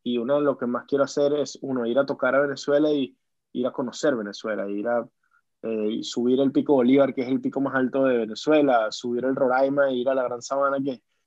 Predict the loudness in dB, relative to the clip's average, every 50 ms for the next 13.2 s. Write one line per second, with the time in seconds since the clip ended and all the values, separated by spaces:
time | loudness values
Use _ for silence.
0 | _ _ _ -10 -8 -2 2 2 4 4 6 6 4 4 2 0 -4 -4 -2 -2
1 | -2 -2 -2 -2 -4 -6 -12 -20 _ -14 -10 -6 -4 -4 -4 -4 -6 -8 -8 -6
2 | -4 -4 -4 -2 -2 -2 -2 -4 -6 -6 -6 -6 -6 -6 -6 -6 -6 -6 -8 -10
3 | _ _ _ _ _ _ _ _ -6 -4 -2 -2 -2 0 0 -2 -2 -4 -4 -6
4 | -6 -4 -4 -4 -4 -6 -4 -4 -2 0 2 4 4 4 4 2 0 -2 -8 _
5 | _ _ _ _ _ _ _ _ _ _ 0 2 2 4 4 2 2 2 0 -2
6 | -4 -6 _ _ _ _ _ _ _ _ _ -4 0 2 4 4 2 2 0 2
7 | 4 4 4 4 2 2 0 0 0 -2 -4 _ -2 0 0 0 0 0 2 4
8 | 4 4 4 2 -2 -8 -8 -8 -8 -8 -6 -4 -4 -4 -2 -2 -2 -2 -4 -4
9 | -4 -4 -2 2 4 4 4 4 4 2 -2 -4 _ _ _ _ _ _ _ _
10 | -2 0 2 2 0 0 -2 -2 -2 -2 0 0 0 0 0 -4 -2 0 0 0
11 | 0 0 0 0 0 0 0 -2 -2 -2 -2 0 0 0 -2 -6 _ _ _ _
12 | _ _ -12 -10 -8 -6 -6 -6 -4 -4 -4 -2 -2 -2 -2 0 4 4 6 8
13 | 8 6 6